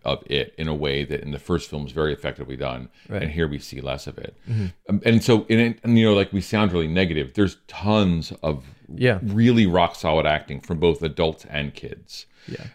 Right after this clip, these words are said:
Speaker 1: And there's some really interesting special effects, and the color grading is
Speaker 2: Oh, for
Speaker 1: beautifully
Speaker 2: sure,
Speaker 1: done.
Speaker 2: for sure. I, the cinematography is great. Like, I mean, it's, it's hard. The, technically, all around, it's a great movie. Um, it's just, it's long, and there's some pacing issues.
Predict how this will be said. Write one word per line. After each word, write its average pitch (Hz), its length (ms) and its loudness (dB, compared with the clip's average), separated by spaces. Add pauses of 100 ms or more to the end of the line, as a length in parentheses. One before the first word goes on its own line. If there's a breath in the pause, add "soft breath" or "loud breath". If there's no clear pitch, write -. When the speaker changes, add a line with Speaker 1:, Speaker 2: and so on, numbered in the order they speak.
(140)
Speaker 1:
And 87 240 0
there's 82 200 2
some 80 220 -2
really 78 220 0
interesting 73 420 -8
special 71 380 -10
effects, - 580 -4 (100)
and 67 500 -6
the 60 280 -8 (640 soft breath)
color 90 240 2
grading 67 320 -2
is 64 100 -16
Speaker 2:
Oh, 151 120 6
for 143 40 4
Speaker 1:
beautifully 147 360 2
Speaker 2:
sure, 139 280 6
Speaker 1:
done. 107 80 0 (140)
Speaker 2:
for 135 140 0
sure. - 160 0
I, 147 160 4
the 139 100 2
cinematography 156 540 2
is 139 100 0
great. 147 260 4
Like, 127 180 0 (440)
I 151 40 -4
mean, 151 160 4
it's, - 380 0 (100)
it's 180 200 2
hard. 165 420 4
The, 147 80 4
technically, 151 640 2
all 127 160 8
around, 123 400 4
it's 104 140 -6
a 113 60 -4
great 110 600 2
movie. 110 600 2
Um, 107 500 0
it's 113 200 -6
just, - 440 0
it's 110 240 -6
long, 120 420 2
and 110 80 2
there's 104 160 -2
some 101 140 -4
pacing 117 400 0
issues. 123 480 -2